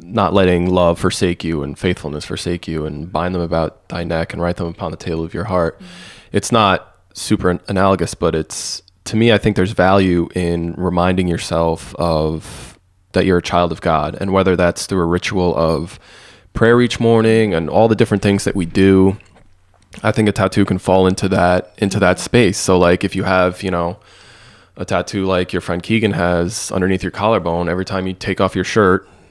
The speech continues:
Speaker 1: or every time, you know, and, and you, or you're looking in the mirror, you don't have a shirt on, and it's written, you know, over your heart or something, y-, y-, it, it, it's a reminder.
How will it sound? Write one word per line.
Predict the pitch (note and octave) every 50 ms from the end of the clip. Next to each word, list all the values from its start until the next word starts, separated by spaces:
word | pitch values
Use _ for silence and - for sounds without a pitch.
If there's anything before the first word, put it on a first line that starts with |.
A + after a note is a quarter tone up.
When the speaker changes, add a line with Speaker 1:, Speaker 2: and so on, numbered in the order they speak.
| - -
Speaker 1:
or | F#2 F2 F2
every | F#2 F#2
time, | - G2 F#2+ E2+
you | - F#2+ F#2 G2
know, | F#2 E2 E2+ F2+
and, | F#2 F2 F2 E2+ - F#2
and | F2+ E2+ -
you, | - F#2+ -
or | G2 F#2 F2 F2 E2+ - -
you're | F2+ F#2 F#2
looking | G#2 G2+ - G#2
in | F#2+
the | F2+
mirror, | G2+ A2+ A2
you | F#2+ F2+
don't | F#2 F2 F2
have | E2+
a | -
shirt | - A2+ A#2 A2
on, | F2+ E2+ E2+ F2+ F#2 G2+ - - - - - - - _ -
and | F#2 F2+
it's | F2 - -
written, | - F#2 - F#2+ G2 F#2 F2+ E2+ -
you | A2 G#2
know, | F#2 F#2 D#2+
over | F#2+ G#2+ F#2+ G2
your | F2+ E2 D#2+
heart | F#2+ G#2+ A2+ G2+ F#2 F#2 -
or | F2+
something, | - - F2 F2 F2+ - D#2+ F2 F2+ F#2+ G2 - -
y-, | - G2+ G#2+ A2
y-, | - _ _ _ _ _ _ -
it, | C3 B2+ G#2+ - C#2 C2+ C#2 A2 G#2
it, | F#2+ G#2 G2 - -
it's | G#2+ -
a | G#2+ G#2
reminder. | G2+ G2 G2 G2+ A#2+ D3 D3 G#2 D#2+ C#2 D2 D2+ -